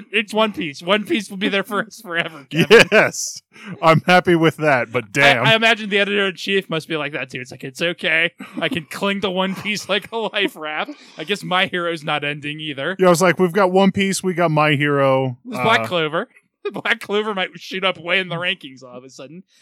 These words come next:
Speaker 1: Act Age doesn't seem like it's going anywhere.
Speaker 2: Yeah, so it's not like everything's losing, but it's like, ah, some of these big, se-, you know,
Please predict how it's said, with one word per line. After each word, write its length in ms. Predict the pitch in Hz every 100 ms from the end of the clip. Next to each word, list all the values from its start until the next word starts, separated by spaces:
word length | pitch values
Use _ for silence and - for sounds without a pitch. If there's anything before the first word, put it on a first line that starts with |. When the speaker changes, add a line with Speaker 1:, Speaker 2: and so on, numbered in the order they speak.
| 202
Speaker 1:
Act 200 | 160 196
Age 200 | 196 156
doesn't 240 | 180 139 147
seem 200 | 151 143
like 160 | 131
it's 140 | 123 123
going 300 | 131 131 135
anywhere. 440 | 127 120 113 151 _ _ _ _ -
Speaker 2:
Yeah, 280 | 147 107 -
so 260 | - 175 156
it's 140 | 151
not 200 | 196 196
like 220 | 180 170 139
everything's 480 | 135 127 135 143 131
losing, 360 | 147 147 160
but 120 | 143
it's 160 | 135 131
like, 220 | 143 143
ah, 100 | 277
some 220 | 208 220 202
of 60 |
these 120 | 180 139
big, 260 | 143 143
se-, 140 | - 156
you 100 | 143
know, 240 | 123 120